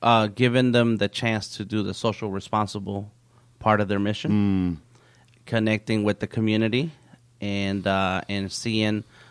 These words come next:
Speaker 1: local artists thrive who will also push their brand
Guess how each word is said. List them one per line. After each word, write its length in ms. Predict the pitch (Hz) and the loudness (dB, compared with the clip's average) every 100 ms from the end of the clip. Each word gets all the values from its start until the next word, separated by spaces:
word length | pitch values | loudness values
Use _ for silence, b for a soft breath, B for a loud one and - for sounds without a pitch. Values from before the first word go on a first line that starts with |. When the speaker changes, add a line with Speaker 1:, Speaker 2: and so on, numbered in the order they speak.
| b | b
Speaker 1:
local 320 | 101 107 - | 2 2 2
artists 380 | 104 107 104 - | 2 2 2 -6
thrive 560 | - 117 131 123 113 98 | 2 6 8 8 6 2
who 140 | 113 | -2
will 360 | 101 110 104 - | 0 2 2 2
also 320 | 110 107 - | 2 2 -2
push 360 | - 117 107 - | -4 -2 -2 -2
their 160 | 110 | -2
brand 460 | 92 101 98 95 | 0 0 0 -2